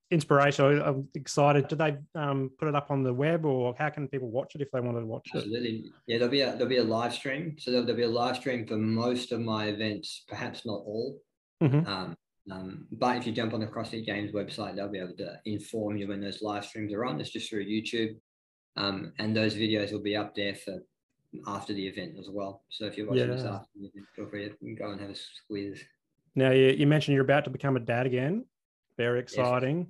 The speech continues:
Speaker 1: How, how far
Speaker 2: Mm-hmm.
Speaker 1: away are you?
Speaker 2: Um, what's the date?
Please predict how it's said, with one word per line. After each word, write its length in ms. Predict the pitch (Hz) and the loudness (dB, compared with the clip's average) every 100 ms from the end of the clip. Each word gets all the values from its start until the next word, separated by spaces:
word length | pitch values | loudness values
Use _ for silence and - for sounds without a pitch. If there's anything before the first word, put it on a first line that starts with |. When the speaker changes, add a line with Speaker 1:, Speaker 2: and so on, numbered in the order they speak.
| - | 2
Speaker 1:
How, 220 | 147 143 | 2 2
how 200 | 139 147 | 2 0
far 260 | 147 147 143 | 2 2 4
Speaker 2:
Mm-hmm. 80 | 139 | 4
Speaker 1:
away 200 | 139 135 | 2 0
are 200 | 135 143 | -2 -4
you? 180 | 185 190 _ _ _ _ _ _ _ | -6 -12 _ _ _ _ _ _ _
Speaker 2:
Um, 540 | 113 123 123 131 123 - _ _ 104 107 - | -2 2 2 2 -2 -12 _ _ -18 -14 -10
what's 140 | 117 | -6
the 60 | 113 | -4
date? 340 | 110 107 101 | 0 0 -2